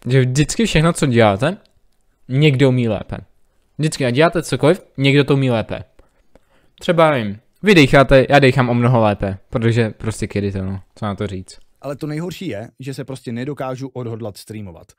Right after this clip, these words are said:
Speaker 2: A to ne, že bych byl jako vyhořelej, demotivovaný nebo v depce. Ale prostě jenom protože vidím, jak tvrdě makají ostatní a já přece nemám šanci uspět, protože v porovnání s nima dělám úplný hovno. A pak jsou tady ty další věci, které jako streamer možná řešíte.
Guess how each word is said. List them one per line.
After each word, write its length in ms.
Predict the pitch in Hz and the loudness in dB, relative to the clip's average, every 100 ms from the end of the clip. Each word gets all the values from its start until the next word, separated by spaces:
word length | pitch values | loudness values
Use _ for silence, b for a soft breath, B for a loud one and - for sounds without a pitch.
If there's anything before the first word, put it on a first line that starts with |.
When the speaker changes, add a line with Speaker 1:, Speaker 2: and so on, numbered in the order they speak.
| _ _ | _ _
Speaker 2:
A 80 | 127 | -14
to 100 | 165 | -10
ne, 160 | 165 | -8
že 100 | 147 | -8
bych 140 | 147 131 | -10 -10
byl 140 | 131 | -12
jako 160 | 120 110 | -12 -12
vyhořelej, 520 | 127 135 127 123 120 | -10 -10 -8 -8 -8
demotivovaný 640 | 120 120 113 117 110 110 107 | -8 -10 -10 -8 -8 -10 -12
nebo 160 | 104 | -14
v 60 | 101 | -14
depce. 380 | 104 - 82 - _ _ _ _ _ _ _ | -16 -16 -20 -20 _ _ _ _ _ _ _
Ale 140 | 120 123 | -14 -10
prostě 320 | 156 156 175 | -10 -10 -8
jenom 140 | 170 | -10
protože 320 | 156 160 156 | -10 -10 -10
vidím, 420 | 139 131 151 165 160 | -10 -10 -10 -12 -14
jak 380 | 131 123 113 110 | -14 -10 -10 -14
tvrdě 360 | - 139 151 165 | -16 -12 -8 -8
makají 320 | 147 160 151 | -8 -8 -10
ostatní 580 | 123 - 117 135 170 220 _ _ _ | -12 -12 -12 -10 -12 -14 _ _ _
a 60 | - | -12
já 280 | 131 143 165 | -10 -8 -10
přece 360 | - 165 - | -12 -14 -10
nemám 340 | 113 120 131 135 | -10 -8 -8 -10
šanci 320 | 143 139 - | -10 -12 -10
uspět, 420 | 113 - 131 127 | -12 -10 -10 -10
protože 320 | - 104 104 | -12 -12 -12
v 40 | 98 | -12
porovnání 440 | 113 110 107 104 | -12 -12 -12 -16
s 100 | 95 | -18
nima 140 | 95 92 | -18 -16
dělám 180 | 90 85 | -18 -18
úplný 280 | 123 110 92 | -18 -18 -18
hovno. 300 | 87 80 78 _ _ _ _ | -20 -20 -20 _ _ _ _
A 60 | 127 | -14
pak 160 | 156 | -12
jsou 100 | 185 | -10
tady 200 | 185 175 | -8 -8
ty 100 | 165 | -8
další 380 | 151 143 143 139 | -8 -8 -8 -8
věci, 260 | 117 104 151 | -10 -10 -12
které 180 | 151 131 | -10 -10
jako 220 | 117 131 | -10 -12
streamer 320 | - 123 120 | -10 -10 -8
možná 260 | 117 117 107 | -8 -8 -10
řešíte. 400 | 104 101 87 | -12 -14 -20